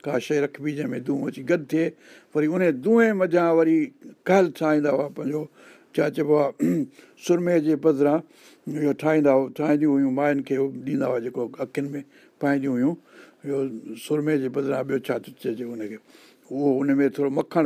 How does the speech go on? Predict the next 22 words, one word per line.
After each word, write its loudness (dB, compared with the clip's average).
وجهبو 0
ان -4
ڌونئي 0
منجهان، -2
ته -20
پوءِ -2
ان -2
مکڻ 0
وجهي -4
اهو -2
ٺاهبو، 0
ته -14
اهو 0
ٿي -10
ويندو، -2
ڇا 0
چئجي -14
هن، -12
ڪهل، -2
ڪهل 0
معنيٰ -12
بس -12